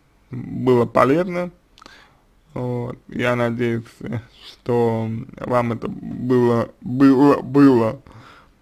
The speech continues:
интересно. Я надеюсь, что вы для себя сделали, сделали или сделаете определённые выводы. Вот. А я вам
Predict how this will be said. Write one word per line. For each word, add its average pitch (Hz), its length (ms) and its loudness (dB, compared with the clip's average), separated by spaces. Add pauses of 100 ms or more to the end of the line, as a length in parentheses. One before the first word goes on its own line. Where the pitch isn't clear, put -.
(260)
интересно. 139 680 -2
Я 123 80 -4
надеюсь, 113 420 -6
что - 220 -8
вы 117 460 -4 (120)
для 123 320 -6
себя 117 400 -4
сделали, 113 600 -4 (340)
сделали 139 440 2
или 113 160 -2
сделаете 117 1000 0
определённые 113 800 -2
выводы. 139 580 -2 (1000)
Вот. 110 520 -8 (320)
А 117 380 2
я 160 160 4
вам 117 320 2